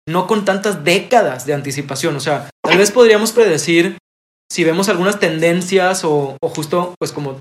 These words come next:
tu, tu tema de expertise, si vamos considerando los datos, escenarios, etcétera, pues sí, tenemos muchas probabilidades del futuro, del futuro cercano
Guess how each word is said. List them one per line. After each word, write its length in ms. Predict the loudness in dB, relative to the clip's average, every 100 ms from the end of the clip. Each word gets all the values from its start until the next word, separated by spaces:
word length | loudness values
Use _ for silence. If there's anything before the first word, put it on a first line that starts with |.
| _
tu, 160 | -8 -8 -8
tu 120 | -6
tema 200 | -2 0
de 60 | -2
expertise, 480 | -2 -6 -4 -6 -8 _ _ -2
si 80 |
vamos 240 | 0 0 0
considerando 480 | 0 2 0 2 2
los 200 | 2 2
datos, 480 | -2 0 -2 -4 -16 _ _
escenarios, 680 | -8 -8 -6 -4 2 2 2
etcétera, 500 | -2 -6 -2 -2 -2 -8 _ _ _
pues 240 | -6 -6 -12
sí, 380 | 0 0 0 -10 _
tenemos 340 | -6 0 0 2
muchas 260 | 0 0
probabilidades 500 | 0 0 2 2 2
del 80 | 0
futuro, 500 | -2 -6 0 0 0 -10 _ _ _ _ _
del 100 | -4
futuro 320 | -2 2 4
cercano 680 | 4 0 -6 -2 0 0 -4